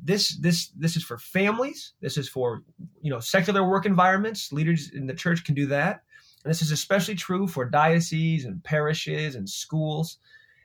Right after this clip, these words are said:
And this comes right out of the heart of Scripture, Romans twelve nine, where Paul tells us to outdo one another in showing honor. And so today, we're gonna break that open for you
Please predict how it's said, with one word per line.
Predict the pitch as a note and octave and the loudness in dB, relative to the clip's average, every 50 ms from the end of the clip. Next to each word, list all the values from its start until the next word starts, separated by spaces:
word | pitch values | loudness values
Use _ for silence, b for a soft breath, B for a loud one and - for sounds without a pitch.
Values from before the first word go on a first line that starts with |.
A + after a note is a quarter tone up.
| b b | b b
And | C3+ D3 | 0 2
this | E3+ F3 E3+ | 2 2 4
comes | - F#3 E3+ C3 | 4 4 6 6
right | D3+ E3 F3+ | 6 6 6
out | F3+ F3+ F3 | 6 6 6
of | E3+ | 6
the | E3 | 6
heart | D3 F3 F3 E3+ | 6 6 6 4
of | E3 | 4
Scripture, | - - G3+ F#3 - - G#2 F2 - _ _ _ | 2 2 0 0 0 -2 -6 -6 -8 _ _ _
Romans | B2+ C#3 D3 D3 C#3 | -2 0 0 0 -2
twelve | - - D#3+ D#3+ D#3 D3+ | 0 2 4 4 6 6
nine, | E3+ E3+ E3 D#3 C3+ A#2+ | 6 6 6 4 2 0
where | A#2+ B2 B2 | -4 -6 -6
Paul | - - - C#3+ D3 D3+ | -6 -4 0 0 0 0
tells | - - D3 D3+ B2+ D3 | 2 0 0 0 2 -2
us | C#3+ C#3 - | -4 -4 -6
to | - C3 - - _ - | -12 -12 -12 -12 _ 0
outdo | D3 E3 E3+ E3 - - - C3 B2 C#3+ D3+ D#3 | 0 2 0 -2 -12 -14 -10 -4 -2 -2 0 0
one | D3+ D3+ D3 D3 | 0 0 0 -2
another | C#3 C3+ C3+ C3+ C3 C3 | -2 -2 -2 -2 -2 -4
in | A#2+ A#2+ | -6 -8
showing | A#2 - - - C3+ C3 C3+ C3+ C3 - | -8 -8 -6 -6 -4 -4 -4 -6 -8 -10
honor. | - A#2+ A#2+ A#2 A2+ A2+ A#2+ C3 _ _ b b b b b b | -8 -8 -6 -6 -6 -8 -10 -12 _ _ b b b b b b
And | - A#2+ | -12 -6
so | - C3 | -6 -6
today, | B2+ - C#3 D3 D#3+ F#3+ G#3+ A3+ C4 C4 _ _ _ _ _ _ | -4 -4 0 2 4 4 4 2 0 -4 _ _ _ _ _ _
we're | - C3 | -8 -6
gonna | C#3 B2+ A#2 | -4 -4 -4
break | A2+ A#2+ D3+ G3 A#3 G#3 | 2 4 4 4 4 4
that | - B3 B3 | 4 4 6
open | G#3+ E3 D3+ - D#3 C3+ | 6 4 4 2 0 -4
for | - C#3+ C3+ C3 | -2 -2 -2 -2
you | B2+ B2+ C#3 D3 | -2 -2 -6 -8